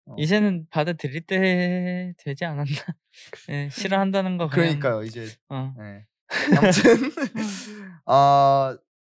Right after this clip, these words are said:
Speaker 2: 음, 네.
Speaker 1: 비아이님은 그러면 사랑이 약간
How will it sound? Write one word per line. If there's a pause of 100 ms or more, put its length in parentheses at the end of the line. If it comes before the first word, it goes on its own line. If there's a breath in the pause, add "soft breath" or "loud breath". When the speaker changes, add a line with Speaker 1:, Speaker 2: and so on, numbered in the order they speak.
Speaker 2:
음,
네.
Speaker 1:
비아이님은
그러면
사랑이 (840)
약간